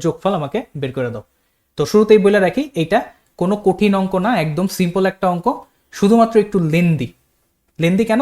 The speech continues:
কারণ তোমার A ইনভার্স বের করা লাগবে, এ স্কয়ার বের করা লাগবে, যদি তুমি নরমাল প্রসিজারে এটাকে সলভ করতে চাও। ওকে, একটু just লেন্দি হবে, but আমি তোমার যে শর্টকাটটা এখানে বলবো, সেটা মনে রাখতে পারলে তোমার তিরিশ সেকেন্ডের বেশি এটা সলভ করতে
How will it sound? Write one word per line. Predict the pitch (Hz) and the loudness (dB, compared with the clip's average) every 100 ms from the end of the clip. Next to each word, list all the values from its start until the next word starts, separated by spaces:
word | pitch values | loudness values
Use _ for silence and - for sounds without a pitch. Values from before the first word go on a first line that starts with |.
| 277 | 0
কারণ | 165 165 | 0 0
তোমার | 170 170 175 | -2 -2 -2
A | 175 | 0
ইনভার্স | 170 170 165 | 0 0 -2
বের | 170 | -2
করা | 180 170 | 0 0
লাগবে, | 165 156 196 - _ _ _ - 220 | -2 -4 -6 -10 _ _ _ 0 2
এ | 214 | 2
স্কয়ার | - 180 160 | 2 2 4
বের | 147 147 | 2 0
করা | 135 | 0
লাগবে, | 123 127 170 | -2 -4 -2
যদি | 202 196 | 0 0
তুমি | 247 180 | 0 2
নরমাল | 160 165 170 165 | 0 0 -2 -4
প্রসিজারে | 160 156 170 165 | -4 -2 -2 -2
এটাকে | 143 - 143 | -4 -6 -6
সলভ | 139 - | -6 -8
করতে | 180 180 | -4 -4
চাও। | 123 - _ _ _ _ _ - | -4 -10 _ _ _ _ _ -6
ওকে, | 165 214 - - _ 165 | -2 -2 -4 -16 _ -10
একটু | - 196 | -6 0
just | 220 277 - 165 | 0 -2 -6 -2
লেন্দি | 160 185 175 131 | 0 0 0 -2
হবে, | 123 113 - | -6 -12 -10
but | 139 139 | -8 -4
আমি | 156 170 | -4 -2
তোমার | 185 190 185 | -2 0 -2
যে | 180 | -2
শর্টকাটটা | 170 - 185 190 | -4 -4 -6 -4
এখানে | 185 190 175 | -2 -2 0
বলবো, | 170 226 - _ _ _ | -2 -2 -4 _ _ _
সেটা | 160 175 190 | -4 -2 0
মনে | 202 196 | 0 -2
রাখতে | - 180 | -4 -2
পারলে | 190 226 - | 0 0 -2
তোমার | 170 202 294 _ _ _ _ - | -2 -2 -4 _ _ _ _ -4
তিরিশ | 233 233 | -4 -2
সেকেন্ডের | 175 170 170 165 | -2 -2 -2 -2
বেশি | 233 285 - _ 151 | -4 -8 -12 _ -8
এটা | 156 | -4
সলভ | 151 147 | -4 -4
করতে | 160 | -2